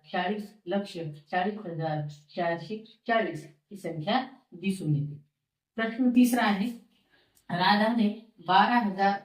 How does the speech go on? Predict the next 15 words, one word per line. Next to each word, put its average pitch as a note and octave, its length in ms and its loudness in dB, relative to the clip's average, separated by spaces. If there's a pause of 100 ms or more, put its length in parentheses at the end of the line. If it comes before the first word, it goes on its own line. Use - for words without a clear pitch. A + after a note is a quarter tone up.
दोनशे G#3 380 0
रुपये G3 340 -2
जमा F#3+ 220 -2
केले, F3+ 560 -6 (140)
या A3 200 4
संख्येचे F3+ 640 -8
अक्षरी F#3+ 560 -6
लेखन E3 360 -8
करा. D3 260 -6 (720)
या A3 220 2
संख्येचे G#3 480 -2 (280)
अक्षरी A3 540 0
लेखन E3+ 360 -6
करा. G3 280 -2 (640)
तर G#3 680 0